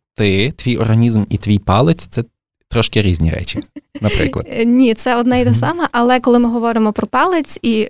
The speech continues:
Speaker 2: про погоду, це щось локальне. Тобто погода — це стан атмосфери тут і зараз, а клімат — це довготривалий, довготерміновий стан погоди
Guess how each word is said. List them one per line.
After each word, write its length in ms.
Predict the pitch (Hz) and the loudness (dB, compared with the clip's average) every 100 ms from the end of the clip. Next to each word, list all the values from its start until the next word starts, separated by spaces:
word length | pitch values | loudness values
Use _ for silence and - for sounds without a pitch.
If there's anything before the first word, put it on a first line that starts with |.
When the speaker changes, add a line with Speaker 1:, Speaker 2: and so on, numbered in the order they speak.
| - | -6
Speaker 2:
про 140 | - 214 | -4 -2
погоду, 360 | 220 269 - | 0 0 -2
це 120 | 320 247 | -4 -6
щось 240 | - 254 | -4 -2
локальне. 440 | 226 226 220 202 202 | -4 -4 -4 -4 -10
Тобто 280 | 196 - 202 - | -12 -8 -6 -4
погода — 340 | 208 226 208 | -2 -2 -2
це 160 | - 214 | -4 -6
стан 360 | - 220 214 214 - | -2 0 0 -2 -4
атмосфери 380 | 202 311 349 277 | -4 0 0 0
тут 280 | 262 240 | -2 -4
і 40 | 226 | -4
зараз, 400 | 214 190 185 - | -2 -2 -4 -8
а 40 | - | -6
клімат — 460 | 226 277 359 269 - - | -2 0 0 -2 -8 -8
це 120 | 247 | -6
довготривалий, 1080 | 196 208 202 208 - 208 220 285 247 226 220 | -2 -2 -2 -2 -4 -4 0 0 4 4 2
довготерміновий 840 | 196 196 190 214 208 220 277 240 214 | 0 -2 -4 -2 2 4 4 2 0
стан 240 | - 220 | 2 2
погоди 480 | 214 208 240 233 | 4 2 2 0